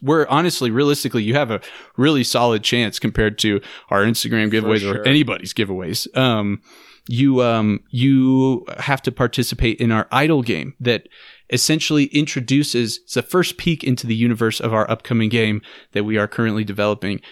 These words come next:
Speaker 1: you know, for P C and Xbox right now. Um, so if you wanna, if you wanna get a sneak peek of that, but also as time goes on, you'll,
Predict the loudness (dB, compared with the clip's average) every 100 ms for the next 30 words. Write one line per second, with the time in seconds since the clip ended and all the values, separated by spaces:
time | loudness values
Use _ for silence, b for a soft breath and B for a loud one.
0 | B -6 -6 -6 -2 -2 0 0 2 0
1 | -4 -4 -6 -4 -4 -4 -4 -6 -8 B
2 | B -2 2 2 0 -6 _ _ _ _
3 | -2 -2 -2 _ _ -6 0 2 2 2
4 | 0 -2 b b b -4 0 2 2 2
5 | 2 -2 -4 -2 -2 0 0 0 -2 -2
6 | -2 -2 0 0 0 0 0 2 2 2
7 | 2 2 0 -2 0 0 2 2 2 2
8 | 2 -2